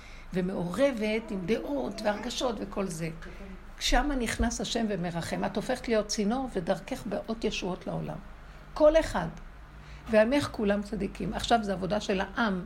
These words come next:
להיות צינור, כדי שיהיה גילוי מלכות השם, כדי שהוא יביא ישועה לעולם. אף אחד לא יכול לעשות יותר ישועות. גם צדיקים כבר לא עושים ישועות. זהו. הם גם צינורות. אבל אנחנו נתלים בהם כאילו הם יעשו את הישועה, והשם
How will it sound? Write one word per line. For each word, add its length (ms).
להיות 460
צינור, 480
כדי 220
שיהיה 320
גילוי 340
מלכות 340
השם, 280
כדי 240
שהוא 140
יביא 220
ישועה 280
לעולם. 360
אף 120
אחד 160
לא 40
יכול 160
לעשות 280
יותר 220
ישועות. 260
גם 140
צדיקים 400
כבר 140
לא 100
עושים 240
ישועות. 300
זהו. 200
הם 120
גם 200
צינורות. 540
אבל 280
אנחנו 500
נתלים 480
בהם 220
כאילו 200
הם 140
יעשו 200
את 100
הישועה, 320
והשם 420